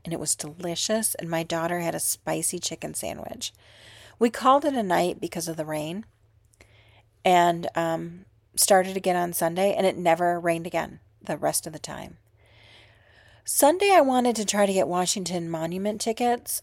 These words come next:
These are one of the hardest things to get because they open up a handful online,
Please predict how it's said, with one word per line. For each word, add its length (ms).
These 300
are 80
one 180
of 80
the 60
hardest 480
things 240
to 120
get 400
because 360
they 220
open 360
up 140
a 80
handful 480
online, 840